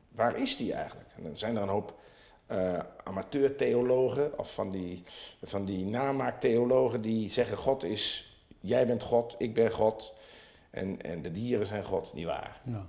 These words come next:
Speaker 1: God is hier niet.
Speaker 2: Dat is eigenlijk afgoderij.
Speaker 1: Juist. Er
Speaker 2: Ja.
Speaker 1: staat in Psalm elf: "God woont in zijn heilig paleis. God heeft in de hemel zijn troon." Niks, geen gezeur.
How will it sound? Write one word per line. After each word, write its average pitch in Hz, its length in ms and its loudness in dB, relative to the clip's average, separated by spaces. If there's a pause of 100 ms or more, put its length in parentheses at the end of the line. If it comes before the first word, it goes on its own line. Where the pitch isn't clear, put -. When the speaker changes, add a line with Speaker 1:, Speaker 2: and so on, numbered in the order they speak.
Speaker 1:
God - 280 0
is - 220 -4
hier 107 200 -2
niet. 98 280 -4
Speaker 2:
Dat 139 120 2
is 123 100 -2
eigenlijk 123 340 0
afgoderij. 135 720 0
Speaker 1:
Juist. - 440 -2 (140)
Er - 60 -8
Speaker 2:
Ja. 117 60 -2
Speaker 1:
staat 151 180 12
in 139 60 6
Psalm 147 340 8
elf: 165 420 8 (260)
"God 185 260 12
woont 208 300 12
in 185 140 6
zijn 143 140 6
heilig 143 340 8
paleis. 110 720 2 (640)
God 190 240 12
heeft 175 200 8
in 151 100 4
de 139 60 8
hemel 170 380 12
zijn 131 180 4
troon." 87 260 -4 (1160)
Niks, 180 260 4
geen 151 220 4
gezeur. 117 420 6